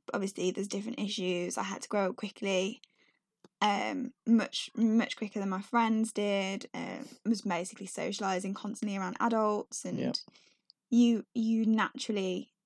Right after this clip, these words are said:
Speaker 1: mature quicker, um, which obviously caused me issues at school and having sarcasm quicker, a, a, a more <laughs> adult humour developing far younger than my friends were able to understand. Um,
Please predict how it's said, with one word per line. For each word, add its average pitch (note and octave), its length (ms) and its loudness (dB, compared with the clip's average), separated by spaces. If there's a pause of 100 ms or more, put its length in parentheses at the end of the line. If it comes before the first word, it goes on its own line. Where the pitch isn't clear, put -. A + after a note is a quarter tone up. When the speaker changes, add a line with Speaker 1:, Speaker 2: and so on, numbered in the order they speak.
(140)
Speaker 1:
mature G3 420 0
quicker, F#3 500 -6 (360)
um, F#3+ 400 -2 (160)
which C4+ 240 0
obviously C4+ 580 2
caused A#3 300 4
me G3+ 140 2
issues G#3 320 -4
at - 100 -8
school F#3+ 480 0
and F#3+ 380 -4 (720)
having G3+ 460 -2
sarcasm G3+ 800 2
quicker, G3+ 280 -6
a, F#3 440 -2 (200)
a, A3 140 -4 (240)
a G3 80 -4
more F3+ 400 2 (160)
<laughs> - 160 -4
adult A#3+ 380 8
humour A3 560 6
developing G3+ 800 0 (760)
far G#3+ 240 6
younger G3 300 0
than F#3 420 -2
my F#3 160 4
friends G3 320 -2
were G3 120 0
able G3 240 -2
to - 100 -6
understand. A3+ 920 2 (180)
Um, G3 540 0